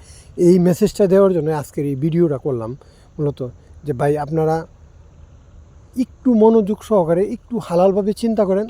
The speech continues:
দেখবেন যে আপনার মানে কর্মেরও শেষ হবে না, আর আপনার ওই যে টাকা, টাকা আপনি যখন কাজ করবেন, আপনি যদি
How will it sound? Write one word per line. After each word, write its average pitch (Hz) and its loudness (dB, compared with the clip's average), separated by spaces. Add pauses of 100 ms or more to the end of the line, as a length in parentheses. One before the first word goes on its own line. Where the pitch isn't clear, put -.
দেখবেন 156 -4
যে 143 -4
আপনার 151 -6 (540)
মানে 135 -8 (540)
কর্মেরও 190 4
শেষ 214 -4
হবে 226 -2
না, 240 -4 (120)
আর 147 -4 (400)
আপনার 147 -6
ওই 135 -12
যে 127 -6 (720)
টাকা, 180 0 (300)
টাকা 202 -4
আপনি 202 -2
যখন 208 -2
কাজ 226 -2
করবেন, 170 0
আপনি 147 -8
যদি 175 -2